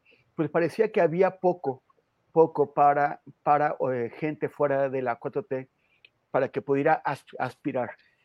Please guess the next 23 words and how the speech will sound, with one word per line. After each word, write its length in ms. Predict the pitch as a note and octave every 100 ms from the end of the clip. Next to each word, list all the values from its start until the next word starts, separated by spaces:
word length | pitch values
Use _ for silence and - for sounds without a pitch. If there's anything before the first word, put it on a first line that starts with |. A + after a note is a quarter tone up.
| _
Pero 140 | F3 F#3
el 40 |
dos 160 | F#3+ E3+
mil 160 | B3
veintiuno 600 | A#3 A#3 A3 B3 A#3 B3
dio 400 | F#3+ F#3+ A3+ A3
un 260 | - G#3 G#3
batacazo, 640 | A3 G#3+ G3+ A3 B3 A3
y 160 | D3+ F#3+
es 160 | G3+
un 80 | A3
batacazo 520 | G3+ F#3 - F#3 G#3+
que 120 | -
no 160 | D#3 F3
queda 180 | G3 F#3
claro 460 | F3 E3 E3 F3 _ _ _ _ -
que 100 | C3
vaya, 680 | B2 D3 D3+ D#3 D#3 D#3 _ _ _ _ -
que 160 | C3
haya 240 | C#3+ D3+ D#3+
sido 320 | E3 D#3 -
corregido. 640 | C3 A#2+ - G3 G3 A2+ _ _
O 60 | _